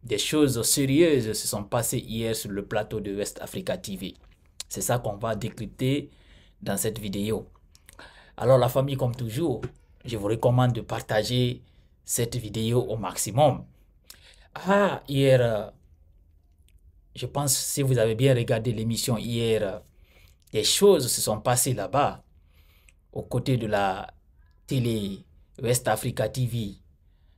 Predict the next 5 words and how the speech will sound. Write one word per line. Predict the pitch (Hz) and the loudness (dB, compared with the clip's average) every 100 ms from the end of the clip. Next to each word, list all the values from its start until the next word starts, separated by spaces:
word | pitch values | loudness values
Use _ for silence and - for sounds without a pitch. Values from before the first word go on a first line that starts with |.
| _ _ - | _ _ -2
entre | 123 123 123 110 101 95 - - | 0 0 2 0 2 -2 -8 -12
le | 117 107 | -6 -2
général | 123 123 123 120 | 2 4 6 4
Makosso | 117 113 - 135 - 139 135 - - - - | 4 0 0 0 2 4 4 2 -6 -18 0
et | 123 123 117 110 | 4 6 4 0